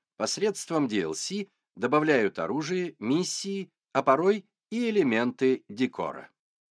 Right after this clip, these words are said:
В такие моменты продюсеру важно сохранять терпение. Когда налицо очевидная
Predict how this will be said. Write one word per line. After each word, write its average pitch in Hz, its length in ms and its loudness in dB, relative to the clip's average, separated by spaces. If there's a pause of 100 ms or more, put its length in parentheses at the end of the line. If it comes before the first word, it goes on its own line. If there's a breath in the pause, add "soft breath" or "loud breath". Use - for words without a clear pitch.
(180)
В - 100 -20
такие 101 320 -2
моменты 107 540 -2 (320)
продюсеру 180 600 2
важно 151 420 2
сохранять 127 680 0
терпение. 71 720 -8 (480)
Когда 110 240 0
налицо 160 420 0
очевидная 107 880 -2